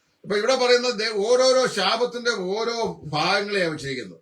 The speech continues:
ഇവിടെ അദ്ദേഹം പറയുന്നത് സാ-, സാമ്പത്തിക, ആ, ബന്ധനം. ആരാരെ ബന്ധിച്ചു? ഏ?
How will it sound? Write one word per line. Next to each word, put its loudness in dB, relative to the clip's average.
ഇവിടെ -4
അദ്ദേഹം -2
പറയുന്നത് -4
സാ-, -6
സാമ്പത്തിക, -6
ആ, -8
ബന്ധനം. -4
ആരാരെ 0
ബന്ധിച്ചു? -4
ഏ? -4